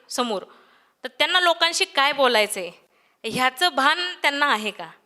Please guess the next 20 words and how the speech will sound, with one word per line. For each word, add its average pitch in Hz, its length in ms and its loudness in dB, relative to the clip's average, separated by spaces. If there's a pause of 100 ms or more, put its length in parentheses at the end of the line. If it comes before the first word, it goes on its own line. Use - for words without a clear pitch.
(240)
ह्याची, 330 540 0 (380)
अ, 226 100 0
डेप्थ 330 400 -2
त्यांना 262 300 0
आहे 196 180 2
का? 175 200 -6
जेवढी 320 420 2
डेप्थ 339 360 -2
करणारे 311 460 0
लोक 302 220 2
प्रबोधन 285 460 0
करायला 254 300 2
उभे 247 200 0
राहतील 247 360 -4 (420)
तेवढं 277 260 2 (120)
चाक 285 220 2
जरा 269 220 2 (160)
जास्त 277 360 2
पुढं 262 220 -2
जाईल 180 280 -2